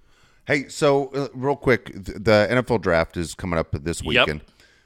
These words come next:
Speaker 1: How
Speaker 2: Tomorrow.
Speaker 1: excited are you for the N F L draft?
Speaker 2: Well, I would be much more excited if any of the teams I cheer for were not looking offensive line in the first round.
Speaker 1: Yeah.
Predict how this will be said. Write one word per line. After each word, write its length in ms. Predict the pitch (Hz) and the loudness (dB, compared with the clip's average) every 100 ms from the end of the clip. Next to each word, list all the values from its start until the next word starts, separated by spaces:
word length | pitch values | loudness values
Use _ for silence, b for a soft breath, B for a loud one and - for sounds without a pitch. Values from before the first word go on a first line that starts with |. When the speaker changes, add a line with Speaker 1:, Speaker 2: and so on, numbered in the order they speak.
| b - _ | b -20 _
Speaker 1:
How 120 | 147 | 0
Speaker 2:
Tomorrow. 160 | 190 151 | 2 4
Speaker 1:
excited 340 | 147 123 113 | 4 4 2
are 100 | 101 | 2
you 180 | 95 92 | 2 -2
for 200 | - 95 | -4 -4
the 240 | 82 80 78 | 0 0 0
N 80 | 90 | -4
F 120 | 80 | -4
L 100 | 85 | -6
draft? 420 | 71 71 67 - - | -4 -4 -4 -10 -18
Speaker 2:
Well, 420 | - 214 214 202 - 170 | 0 2 2 0 -8 -2
I 120 | 180 | -2
would 240 | 196 214 | -2 -6
be 120 | 180 | -6
much 340 | 208 202 254 - | -6 -4 -4 -6
more 240 | 190 190 | -4 -2
excited 720 | 175 139 - 135 127 123 120 120 | -2 -4 -2 0 0 -2 -4 -6
if 160 | 143 120 | -8 -6
any 200 | 160 185 | -4 -4
of 100 | 160 | -6
the 80 | 139 | -8
teams 400 | - 151 139 120 | -6 -6 -4 -4
I 80 | |
cheer 320 | 104 - 143 127 | -4 -4 -4 -4
for 300 | - 107 104 | -2 -2 -2
were 140 | 107 | -2
not 260 | 113 110 117 | -2 -2 -4
looking 320 | 113 110 101 | -6 -6 -4
offensive 640 | 101 98 101 92 - 82 | -4 -4 -6 -8 -12 -12
line 280 | 90 90 82 | -10 -10 -10
in 100 | 80 | -16
the 60 | 80 | -18
first 420 | - 82 82 - | -18 -16 -14 -16
round. 260 | 78 69 80 | -18 -10 -2
Speaker 1:
Yeah. 140 | 82 | -2